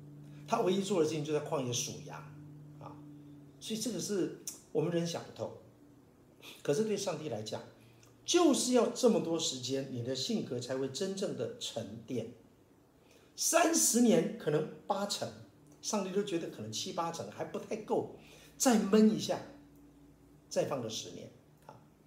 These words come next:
保罗也是，保罗是非常急着要，要来服侍，所以那时候他发现，他认为基督教是，呃，所谓的以传统旧约来看的话，是一个异端哈，传耶稣是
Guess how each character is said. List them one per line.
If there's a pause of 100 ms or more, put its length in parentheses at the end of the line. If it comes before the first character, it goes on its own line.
(400)
保
罗
也
是， (920)
保
罗
是
非
常
急
着
要，
要
来
服
侍，
所
以
那
时
候 (240)
他
发
现，
他
认
为
基
督
教
是， (380)
呃，
所
谓
的 (240)
以
传
统
旧
约
来
看
的
话，
是
一
个
异
端
哈， (360)
传
耶
稣
是